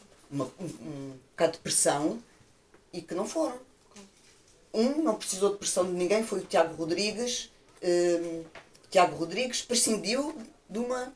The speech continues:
pipa de massa que lhe dava Israel para ir lá atuar e, e disse que não. Mas também há outros cantor-, outras cantoras,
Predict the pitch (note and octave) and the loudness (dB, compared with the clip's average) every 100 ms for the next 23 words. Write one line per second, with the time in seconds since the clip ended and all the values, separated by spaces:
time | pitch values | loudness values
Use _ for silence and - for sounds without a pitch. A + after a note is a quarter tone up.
0 | - C4 A#3+ B3 G#3 G#3 A#3 A#3+ C4 C4 | -12 -8 4 4 4 2 2 2 -2 -4
1 | B3+ G3+ G#3+ A3 A#3 G#3+ F#3 F#3+ - G3 | -2 2 4 2 0 4 6 4 0 -4
2 | G3 G3 G3 G3 A#3 G3+ G3+ - _ _ | -2 0 0 0 -4 -4 -6 -14 _ _
3 | - C#3+ C#3 D#3+ D#3 D#3 - G#3 F#3+ F#3 | -18 -18 -16 -10 -4 -4 -4 -2 -2 -2
4 | - - - - - F3+ F3+ E3+ - F3 | -12 -20 -20 -20 -10 4 6 6 6 4
5 | F3+ F3+ - E3 D#3+ F3+ - - D#3+ D#3 | 4 4 0 -2 0 0 0 0 0 0
6 | D#3+ E3 - C#3+ - E3+ D#3+ - D3+ - | 0 0 -2 -6 -4 -4 -4 -6 -6 -4
7 | D3+ E3+ A3+ - | -4 -2 -4 -10